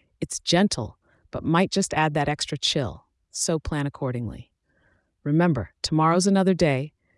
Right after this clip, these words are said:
and I'll be right here waiting to help you kick it off right. And hey, if you're enjoying this show,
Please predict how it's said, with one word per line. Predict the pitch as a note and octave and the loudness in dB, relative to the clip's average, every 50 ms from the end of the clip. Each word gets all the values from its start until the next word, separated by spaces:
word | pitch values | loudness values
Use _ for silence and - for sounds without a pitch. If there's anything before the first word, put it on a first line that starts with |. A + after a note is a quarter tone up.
| _ _ _ | _ _ _
and | C#3 C#3 | -4 -2
I'll | C#3 C#3 | -2 -2
be | C3+ C#3+ C#3 | -2 -2 -2
right | C3 D3 D3+ F3 - | 0 2 0 0 0
here | - - E3 D#3+ D#3+ | -2 -2 -2 0 0
waiting | D3 D3+ D3+ D#3 D#3+ D#3 | 2 2 2 2 0 -2
to | - | -2
help | D3 C#3 D3 - - | -4 -6 -6 -6 -8
you | C#3+ | -10
kick | - - D#3+ - - | -8 -8 -8 -6 -4
it | D3+ | -2
off | C#3 C3 C3+ C#3 - - | -2 -2 -2 -4 -6 -8
right. | C3 A#2+ A2+ G2+ - - _ _ _ _ _ _ _ _ _ _ _ _ _ _ _ _ _ _ _ _ _ | -6 -6 -6 -6 -8 -12 _ _ _ _ _ _ _ _ _ _ _ _ _ _ _ _ _ _ _ _ _
And | - C#3+ C#3+ | -2 -2 0
hey, | D3+ E3+ D3+ A#2 - - _ _ _ _ _ _ _ _ | 2 2 0 0 -2 -8 _ _ _ _ _ _ _ _
if | A#2+ - | -8 -4
you're | - E3 | 0 0
enjoying | F#3 F3 D3 D#3 D3+ D3 D3 D#3+ | 2 2 2 2 0 2 2 2
this | F#3 A3+ A#3 - | 2 2 2 2
show, | - - F3 D3+ C3+ C#3 F3+ A3 | 0 0 0 0 0 -2 -6 -8